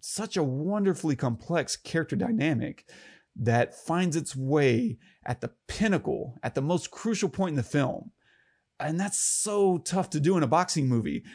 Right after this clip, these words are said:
to find what's the heart of this drama and how can we bring it at the most pinnacle, pivotal moment of the fight. Like, how can we create the drama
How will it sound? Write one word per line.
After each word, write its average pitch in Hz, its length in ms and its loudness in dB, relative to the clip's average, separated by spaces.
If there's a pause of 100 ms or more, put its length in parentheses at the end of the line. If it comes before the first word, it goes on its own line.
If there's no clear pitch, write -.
(160)
to 139 80 0
find 151 520 4
what's 170 200 0
the 170 120 2
heart 151 240 4
of 151 80 2
this 156 140 4
drama 123 500 2 (440)
and 120 140 0
how 143 220 4
can 151 180 2
we 123 380 4 (500)
bring 135 400 2
it 127 300 2 (340)
at 120 160 0
the 151 60 0
most 139 280 2
pinnacle, 147 680 0 (640)
pivotal 156 380 4
moment 131 540 4 (340)
of 117 540 2
the 117 160 4
fight. 104 440 -2 (720)
Like, 123 400 0
how 156 160 2
can 175 160 0
we 151 40 0
create 160 320 2
the 156 80 0
drama 131 480 2